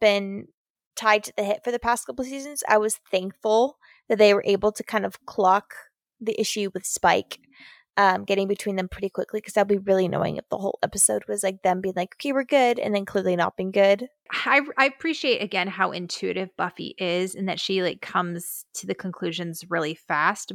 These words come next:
Speaker 2: But again, it just felt like, I don't know, it, <sighs> it, that is in character for Buffy, but it was also kind of like,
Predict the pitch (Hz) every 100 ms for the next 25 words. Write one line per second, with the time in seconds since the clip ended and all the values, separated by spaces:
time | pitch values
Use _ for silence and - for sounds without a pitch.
0 | 190 185 - 185 190 190 - 196 190 -
1 | - 190 - 170 151 - - 190 156 151
2 | 156 160 165 - - - _ _ - -
3 | - - - - - _ _ _ _ -
4 | - - - 233 233 233 262 262 269 233
5 | 214 220 202 196 240 254 233 233 247 254
6 | 214 180 - 196 208 190 190 208 - 202
7 | 190 180 170